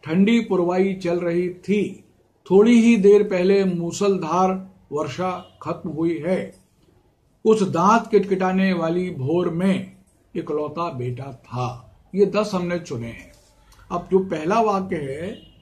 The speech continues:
लंबी, बाल गोविंद भगत मझोले कद के गोरे चिट्टे आदमी थे, तो इसमें जो मझोला कद है,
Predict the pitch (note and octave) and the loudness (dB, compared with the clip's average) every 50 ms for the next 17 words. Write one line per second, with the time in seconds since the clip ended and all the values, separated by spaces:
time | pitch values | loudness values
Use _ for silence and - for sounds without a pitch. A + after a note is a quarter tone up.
0 | _ - - C#3+ C#3+ C#3+ D3+ D#3+ E3 F3 F3+ F#3+ G3 A3 A3+ A3+ A3+ - F3 D#3 | _ -20 -12 -10 -8 -8 -6 -6 -4 -2 2 2 2 2 2 0 -4 -6 -10 -10
1 | C#3+ D3+ D#3 F3 F#3+ G3+ G3 F#3+ G#3 G#3 G#3+ A3+ G#3+ F#3+ E3+ D#3+ D#3+ F3+ F#3+ G3+ | -8 -6 -4 2 2 2 4 6 4 4 4 2 0 0 0 0 0 0 0 0
2 | G3+ - - D#3 D3 D3+ D3+ D3 C#3 D#3+ F3 F#3+ G#3+ A3+ A#3 A#3 A3 - F#3 F3 | -2 -4 -8 -10 -10 -8 -10 -8 -4 0 2 4 4 6 4 2 2 0 -4 -6
3 | E3 - - - G#3+ G#3+ F#3+ D#3 D#3+ F3 F#3+ G3+ A#3 A#3+ G#3 - G3+ F3+ - - | -6 -6 0 2 2 2 4 2 4 4 6 6 6 6 4 2 0 0 0 -2
4 | E3+ D3+ C3+ B2 A#2 - - - - - - - - _ _ _ _ _ _ _ | -4 -2 -2 -6 -8 -10 -14 -20 -20 -20 -20 -20 -20 _ _ _ _ _ _ _
5 | _ _ - _ _ _ _ _ - G#3+ G3 F3+ G3+ A#3+ B3+ C4 A#3+ F#3+ E3+ F#3 | _ _ -20 _ _ _ _ _ -2 -2 -2 0 0 0 2 2 2 2 4 6
6 | G3 G#3+ A3 G#3+ G3 F3 E3 D#3+ C#3 C#3+ D3 E3+ G3+ B3 C#4 D4 B3 - G#3+ F3+ | 8 8 8 6 2 0 -2 -2 -4 -2 2 2 2 2 2 -2 -4 -4 -4 -4
7 | E3 D3+ C#3 B2 A2+ A2 G2+ - | -4 -4 -6 -6 -6 -8 -10 -16